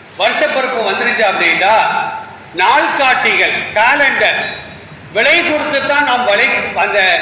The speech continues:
காலண்டர்களை வாங்குவோம். இன்னைக்கு பார்த்தா லாண்டரி தேய்க்கிறவரு, துணியை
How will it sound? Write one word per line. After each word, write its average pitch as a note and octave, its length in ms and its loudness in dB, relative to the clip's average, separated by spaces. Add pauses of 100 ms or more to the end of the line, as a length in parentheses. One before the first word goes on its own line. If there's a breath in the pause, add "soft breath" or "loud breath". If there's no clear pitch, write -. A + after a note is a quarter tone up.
காலண்டர்களை A#3 760 2
வாங்குவோம். F#3+ 540 -2 (720)
இன்னைக்கு G3 260 -2 (100)
பார்த்தா C4 340 0 (220)
லாண்டரி B3 480 0 (580)
தேய்க்கிறவரு, A#3 640 2 (560)
துணியை D4+ 360 2